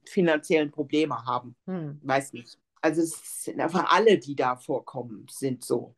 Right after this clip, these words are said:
Speaker 2: Was würdest du denn der Serie für eine Bewertung geben?
Speaker 1: Boah, ist echt schwierig. Also ich glaub, ich muss mal wieder zwei Bewertungen vergeben. Rein von der Objektivität, was die Qualität angeht, ist das wahrscheinlich eine neun von zehn.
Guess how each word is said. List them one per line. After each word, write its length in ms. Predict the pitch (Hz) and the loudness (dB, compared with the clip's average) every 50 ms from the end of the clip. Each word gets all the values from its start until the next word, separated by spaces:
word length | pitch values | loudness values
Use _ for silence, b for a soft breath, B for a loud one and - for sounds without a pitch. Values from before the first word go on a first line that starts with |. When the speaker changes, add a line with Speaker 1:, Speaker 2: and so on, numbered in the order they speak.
| _ _ | _ _
Speaker 2:
Was 180 | 233 247 - | -2 -2 0
würdest 320 | 226 240 254 277 269 - - | 2 4 4 4 4 4 2
du 60 | 254 | 4
denn 220 | 247 269 269 262 | 6 8 8 8
der 160 | 220 220 214 190 | 8 6 6 6
Serie 260 | 208 233 226 233 233 | 4 2 2 2 0
für 180 | 226 - - | 0 0 2
eine 140 | 214 214 208 196 | 2 4 2 2
Bewertung 560 | - 196 175 170 165 175 175 - 165 147 143 | 0 -4 -4 -2 -4 -4 -4 -4 -6 -8 -8
geben? 440 | - 113 123 - 131 143 143 - _ _ _ | -8 -10 -10 -8 -6 -8 -8 -8 _ _ _
Speaker 1:
Boah, 240 | - 113 117 120 120 | 2 4 4 4 2
ist 180 | 127 - - - _ | 2 -2 -10 -2 _
echt 320 | 170 156 143 135 - - | 4 4 4 4 2 -6
schwierig. 640 | - - - 156 143 143 - 127 117 113 - - - - | -10 -8 -2 0 0 0 0 -2 -4 -6 -8 -12 -2 2
Also 560 | 156 160 165 165 170 196 190 190 196 196 - _ | 6 6 6 8 8 8 8 8 6 4 0 _
ich 120 | 208 - | -4 0
glaub, 200 | - 262 285 330 - 359 | 2 2 2 2 6 4
ich 140 | 294 - | 4 6
muss 240 | - 240 247 247 - | 8 6 6 4 2
mal 320 | 214 208 202 190 196 196 190 | 0 2 4 6 6 4 4
wieder 360 | 190 185 220 214 214 208 - | 4 6 8 8 6 6 2
zwei 520 | - - - 139 123 160 190 170 170 - _ _ | -8 -8 -6 -6 -4 -2 -4 -4 -4 -6 _ _
Bewertungen 600 | 190 175 156 175 156 151 151 - 151 139 139 139 | -2 2 4 6 6 6 4 0 -4 -6 -6 -6
vergeben. 800 | 135 - - 143 135 - 139 139 135 135 135 135 135 135 - - _ _ _ - | -8 -4 -4 -4 -2 -2 -2 -2 -2 -2 -4 -8 -8 -8 -12 -14 _ _ _ -6
Rein 440 | 139 151 156 165 196 226 262 320 381 370 - | 0 2 4 4 6 6 4 4 0 -4 -8
von 220 | - - 233 226 220 | -4 -4 -2 2 4
der 200 | 226 226 - - | 2 2 2 0
Objektivität, 1120 | - - - - 214 214 - - - 202 190 165 175 170 - - 214 196 208 214 214 214 _ - - - _ _ | -4 -2 2 0 0 0 0 -6 -6 -6 -6 -4 -6 -8 -4 0 0 4 4 4 2 2 _ -14 -20 -20 _ _
was 240 | 156 175 180 180 - | -2 -2 -2 -2 -4
die 140 | - 170 - | -8 -8 -8
Qualität 680 | - - 175 170 196 208 208 185 - 196 180 175 - - | -2 0 2 2 2 2 0 0 4 4 4 4 4 0
angeht, 540 | - 143 151 165 165 147 160 160 160 156 - | 0 0 2 0 0 2 4 4 4 2 0
ist 240 | - 175 - - - | -2 -2 -2 0 0
das 180 | 151 151 - | 0 0 2
wahrscheinlich 600 | - 147 147 - 165 147 147 147 147 151 147 - - | 0 0 2 4 2 4 4 2 0 -2 -4 -4 -4
eine 160 | 147 143 143 | -4 -2 0
neun 440 | 147 151 151 151 151 160 160 156 147 | 0 0 2 2 2 0 0 -4 -8
von 280 | - - 156 143 139 | -2 -2 -2 -2 -2
zehn. 420 | - - - 143 135 123 110 - | -10 -4 -4 -2 -2 -2 -6 -12